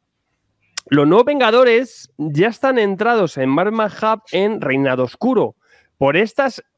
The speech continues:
épocas también están los Vengadores. El Brian que Me-, Michael Bendis también empezaron a meter, también en la edad heroica, su serie también de Vengadores. Aquí es donde se desligó la cosa de Vengadores, no Vengadores. Por este febrero ya tendremos el dos.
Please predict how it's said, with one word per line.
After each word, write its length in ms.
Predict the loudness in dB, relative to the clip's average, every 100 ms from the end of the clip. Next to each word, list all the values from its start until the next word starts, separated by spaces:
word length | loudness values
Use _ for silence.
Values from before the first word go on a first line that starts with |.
| _ _ -2
épocas 680 | -2 0 -2 -2 -2 -8 _ _
también 300 | -4 0 0 -2
están 280 | -2 -2 0
los 320 | 4 4 4
Vengadores. 640 | 0 0 0 0 0 -2
El 140 | -4 -2
Brian 260 | -2 -2
que 140 | -2 -2
Me-, 360 | -2 -2 -2
Michael 340 | -4 -4 -4 -4
Bendis 320 | -2 -2 -4
también 300 | -4 -2 -2
empezaron 420 | -2 -4 -4 -2
a 80 | -2
meter, 300 | -2 -4 -6
también 220 | -6 -4
en 160 | -2 -2
la 100 | -2
edad 180 | -2 -2
heroica, 500 | -2 -4 -2 -4 -4 _ -20 -20 -20 -20 _ _
su 520 | -6 2 4 4 0 -8
serie 380 | -4 -2 0
también 380 | 0 0 0 0
de 100 | -2
Vengadores. 480 | -2 -2 -2 -2 -2
Aquí 120 | -4
es 60 | -2
donde 160 | -2 -2
se 160 | -4
desligó 420 | -2 0 0 0 0
la 100 | -2
cosa 200 | -4 -4
de 40 |
Vengadores, 360 | -2 -2 -2 -2
no 140 | -2
Vengadores. 440 | -2 -2 -4 -6 -10 -2
Por 180 | 0
este 200 | 0 -2
febrero 500 | -4 -2 0 2 0 -2
ya 200 | -4 -2
tendremos 380 | 0 -2 -4 -4
el 180 | -4 -2
dos. 320 | -2 -4